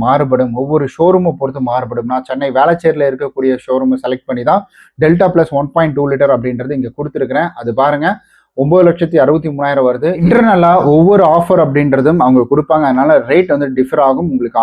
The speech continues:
ஆன்லைன்ல ஒரு மாதிரி காமிக்கும், நீங்க ஷோரூம் போனீங்கன்னா ஒரு மாதிரி காமிக்கும். அதனால இதையும் அதையும் போட்டு கம்பேர் பண்ணி குழப்பிக்காதீங்க. நானும் அப்படிதான் குழம்பிக்கிட்டு இருந்தேன், அட என்னடா அது, இங்க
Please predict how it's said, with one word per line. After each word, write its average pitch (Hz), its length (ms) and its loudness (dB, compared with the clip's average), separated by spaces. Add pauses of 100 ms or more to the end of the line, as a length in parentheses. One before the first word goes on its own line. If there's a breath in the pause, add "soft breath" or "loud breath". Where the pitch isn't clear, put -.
ஆன்லைன்ல 170 480 4
ஒரு 139 140 -2
மாதிரி 151 220 0
காமிக்கும், 143 380 -2
நீங்க 135 220 -6
ஷோரூம் 165 400 2
போனீங்கன்னா 143 360 -2
ஒரு 127 160 -6
மாதிரி 131 220 0
காமிக்கும். 131 360 -2 (340 soft breath)
அதனால 127 260 2 (160)
இதையும் 170 300 0
அதையும் 147 280 -2
போட்டு 151 180 0 (100)
கம்பேர் 143 440 0
பண்ணி 147 180 -4 (140)
குழப்பிக்காதீங்க. 139 640 0 (480 soft breath)
நானும் 170 340 2
அப்படிதான் 156 380 0
குழம்பிக்கிட்டு 165 480 2
இருந்தேன், 151 240 0
அட 123 100 -4 (160)
என்னடா 165 300 2 (120)
அது, 170 80 -2 (120)
இங்க 143 120 -4